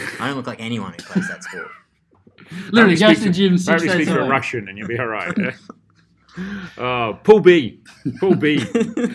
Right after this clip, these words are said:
Speaker 3: Other
Speaker 2: She
Speaker 3: than
Speaker 2: accused everything.
Speaker 3: Yeah, I know. That's why we're pushing on.
Speaker 2: No, none. Of course, none of them are on it, but they're very fit. They're hot young boys.
Speaker 3: <laughs> Uh, other than, uh, South Africa, New Zealand, that's, are you, are you disappointed that's the first game in the group? It doesn't climax with that group,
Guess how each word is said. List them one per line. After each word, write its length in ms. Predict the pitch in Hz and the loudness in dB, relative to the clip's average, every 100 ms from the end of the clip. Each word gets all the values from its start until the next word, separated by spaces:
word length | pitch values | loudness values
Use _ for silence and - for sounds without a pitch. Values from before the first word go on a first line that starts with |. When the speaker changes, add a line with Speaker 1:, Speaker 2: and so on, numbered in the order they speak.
| - | -2
Speaker 3:
Other 160 | 160 185 | 0 0
Speaker 2:
She 120 | 175 | 2
Speaker 3:
than 100 | 214 | 2
Speaker 2:
accused 500 | 233 - 180 156 - | 2 2 2 2 -4
everything. 420 | 139 123 127 147 | -16 -14 -10 -4
Speaker 3:
Yeah, 60 | 135 | -2
I 100 | 120 | -2
know. 180 | 113 104 | -4 -6
That's 160 | 107 | -6
why 100 | 156 | -2
we're 80 | 131 | -2
pushing 400 | 120 113 - 123 | -4 -8 -6 -6
on. 160 | 117 87 | -8 -8
Speaker 2:
No, 180 | - 135 | -8 -2
none. 300 | 170 269 262 | 4 4 4
Of 220 | 226 240 - | -2 -4 4
course, 280 | 269 214 | 4 4
none 160 | 214 202 | 4 4
of 120 | 180 | 4
them 160 | 170 156 | -2 -4
are 120 | 147 | -4
on 120 | 131 | -4
it, 120 | 104 147 | -8 -16
but 140 | 151 | -10
they're 120 | 160 | -8
very 360 | 160 196 175 151 | -4 -2 -2 -6
fit. 260 | - 113 _ _ | -10 -20 _ _
They're 160 | 135 143 | -8 -6
hot 200 | 156 156 | -4 -4
young 280 | 143 135 107 | -6 -6 -8
boys. 580 | - 170 123 - - 110 | -12 -10 -8 -8 -10 -12
Speaker 3:
<laughs> 40 | - - 113 143 - _ | -14 -16 -20 -20 -20 _
Uh, 280 | 139 139 135 - - | 0 0 -2 -6 -6
other 240 | 170 185 180 | -2 0 2
than, 260 | 160 151 | 2 0
uh, 360 | 143 131 117 113 | -2 -4 -6 -10
South 240 | - 139 135 | -6 -6 -4
Africa, 480 | 123 120 120 117 110 _ _ - | -6 -6 -6 -6 -10 _ _ -12
New 120 | 120 | -8
Zealand, 380 | 107 120 160 185 | -4 -6 -6 -6
that's, 460 | 135 123 - - - | -6 -6 -10 -14 -6
are 60 | 160 | -4
you, 100 | 202 | -4
are 40 | |
you 180 | 180 196 | -4 -6
disappointed 460 | 214 208 175 175 147 | -8 -8 -6 -6 -6
that's 160 | 135 | -8
the 100 | 127 | -10
first 400 | 117 113 117 117 | -12 -8 -8 -8
game 220 | 98 104 113 | -8 -10 -10
in 60 | |
the 60 | 117 | -12
group? 240 | 127 165 | -8 -8
It 40 | 143 | -8
doesn't 200 | 98 107 | -14 -16
climax 520 | - 110 117 123 123 | -12 -10 -10 -12 -14
with 120 | 135 | -14
that 160 | 127 127 | -14 -12
group, 280 | 123 175 | -10 -10